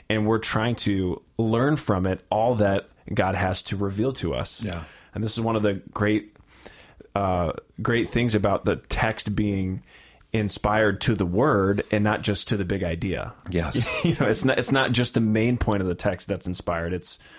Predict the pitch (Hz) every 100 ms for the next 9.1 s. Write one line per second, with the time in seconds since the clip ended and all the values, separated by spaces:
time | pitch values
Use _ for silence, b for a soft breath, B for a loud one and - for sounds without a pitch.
0 | B B - 113 - 113 - 131 131 -
1 | 139 160 127 95 82 85 69 67 98 101
2 | 98 120 110 - 101 98 - - 71 -
3 | B B 98 87 85 - - 90 82 76
4 | - - 139 131 131 117 120 143 - 110
5 | 92 90 - 127 131 90 - - - 87
6 | 95 92 95 80 90 87 82 107 120 85
7 | 71 76 - - - B B B B B
8 | - 92 - 92 90 113 117 101 101 113